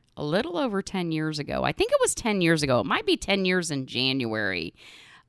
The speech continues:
Uh, might have been ten years this January. To be honest, I, I've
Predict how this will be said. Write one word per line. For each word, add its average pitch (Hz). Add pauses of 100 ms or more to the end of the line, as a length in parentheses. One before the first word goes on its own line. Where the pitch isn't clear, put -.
Uh, 151
might 170
have 202
been 160
ten 160
years 135
this 156
January. 113
To -
be 151
honest, 160
I, 127
I've 120